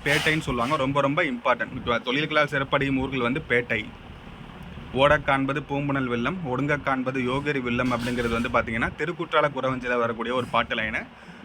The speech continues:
யார் எழுதியிருப்பா அப்படின்னா திருக்குட ராசப்ப கவிராயர். ஓடக் காண்பது பூம்புனல் வெள்ளம், ஒடுங்க காண்பது யோகரி வெள்ளம், திருக்குற்றால குறவஞ்சி,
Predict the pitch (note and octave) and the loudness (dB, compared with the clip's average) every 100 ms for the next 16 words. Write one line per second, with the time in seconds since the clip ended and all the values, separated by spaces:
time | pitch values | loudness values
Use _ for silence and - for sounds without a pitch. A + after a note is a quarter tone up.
0 | - - - A#2+ B2+ E3+ D3 D3+ D#3 C#3+ | -20 -20 -4 2 4 2 -2 -4 -2 -2
1 | A#2+ A#2+ A3+ - E3+ E3 E3 C#3 C3+ C3 | -2 -2 -4 -2 -2 2 4 2 0 -8
2 | B2+ A#2 A2+ G#2+ G#2 - - - C3 C#3+ | -4 -2 0 0 0 -6 -12 -4 2 4
3 | C#3 C#3 C3 C#3 C#3+ C3+ C#3 C#3 B2 A2+ | 4 2 2 0 -2 -4 -2 -2 -2 -2
4 | B2+ - C3+ C3 D3+ C#3 B2+ A#2+ C3+ E3 | -2 -2 -4 -2 -2 0 0 2 0 0
5 | C3 C3 C3 A2+ A#2+ A3 D3 C#3+ C#3+ C3 | -2 -2 -4 -4 -2 -2 -2 -4 0 0
6 | B2+ B2 A2+ A2+ A2+ D3 | 0 0 0 0 0 -2